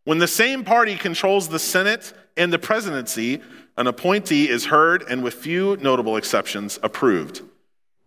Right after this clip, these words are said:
When the Senate and the president are different parties, then partisan preferences are wielded. So our politics are built around the power of the parties.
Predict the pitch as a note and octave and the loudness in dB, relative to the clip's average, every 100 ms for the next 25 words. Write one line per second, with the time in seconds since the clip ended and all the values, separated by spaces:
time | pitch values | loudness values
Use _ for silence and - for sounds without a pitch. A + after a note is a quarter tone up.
0 | _ _ B2+ D3 D3 - G3+ G#3+ D#3+ D3+ | _ _ -2 0 2 2 2 2 0 -2
1 | D3 F3+ F3 E3 D#3+ C3 C3 F3 - D3 | 2 2 2 0 2 2 4 0 0 -6
2 | C3 C3 A2 A2+ A#2+ - - - _ B2 | -4 0 0 0 -6 -8 -16 -20 _ -2
3 | A#2+ - D#3+ E3 - D#3 C#3+ C3 - A2+ | 0 2 4 2 -2 -6 2 2 2 -8
4 | - G#2 G#2 G2+ G2+ F2 D2 - - _ | -6 0 2 2 0 -2 -8 -16 -20 _
5 | _ _ _ _ _ _ _ _ _ _ | _ _ _ _ _ _ _ _ _ _
6 | _ _ - - - _ - - - E3+ | _ _ -20 -20 -20 _ -20 -20 0 6
7 | G3+ G3 A#3+ C4 - G3 - F3 D#3+ A3 | 6 6 2 2 0 0 2 0 2 0
8 | G#3+ D#3+ D#3 D#3+ D3+ F3 F3+ F3+ E3+ E3 | 0 2 2 0 0 0 2 2 0 -2
9 | - G3+ E3 G#2+ - - | 2 2 2 -6 -12 -14